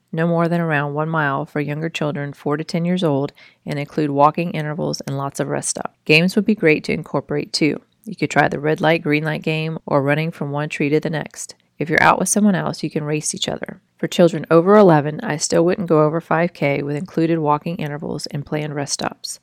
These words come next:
Always base the distance on the child's running ability, no matter the age,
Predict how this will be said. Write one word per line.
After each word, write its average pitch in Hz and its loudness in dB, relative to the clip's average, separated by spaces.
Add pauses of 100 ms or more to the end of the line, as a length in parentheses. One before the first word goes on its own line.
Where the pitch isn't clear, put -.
(120)
Always 170 8
base 185 2
the 190 0
distance 160 0
on 160 -4
the 151 -4
child's 151 0
running 180 4
ability, - -2
no 151 -4
matter 170 4
the 190 6
age, 151 2